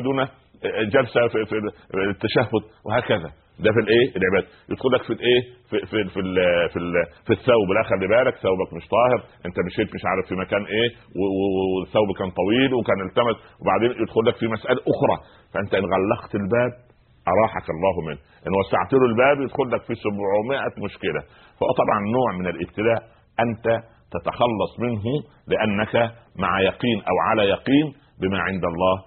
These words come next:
سبحانه وتعالى. نسال الله سبحانه ان يطرد عنا وعنك وعن كل مسلم ومسلمة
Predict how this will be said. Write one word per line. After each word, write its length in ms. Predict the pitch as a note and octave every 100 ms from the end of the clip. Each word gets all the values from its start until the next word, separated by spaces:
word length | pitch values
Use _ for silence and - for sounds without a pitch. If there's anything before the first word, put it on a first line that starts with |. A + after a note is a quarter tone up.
| _ _
سبحانه 360 | F2+ - F#2 F2
وتعالى. 320 | D#2+ F2 F#2+ G#2
نسال 240 | C3+ -
الله 180 | F#2+ G#2 F#2+
سبحانه 280 | F2 G2+ G2+ F2+ - -
ان 60 | E2
يطرد 400 | G#2 G#2+ F2+ E2 D#2 - _ - E2+
عنا 280 | G2+ E2+ D#2+
وعنك 340 | F2 F#2+ F#2 -
وعن 200 | D#2 D2+ -
كل 140 | D3+ C3
مسلم 200 | B2+ - G2
ومسلمة 420 | F#2 - G#2+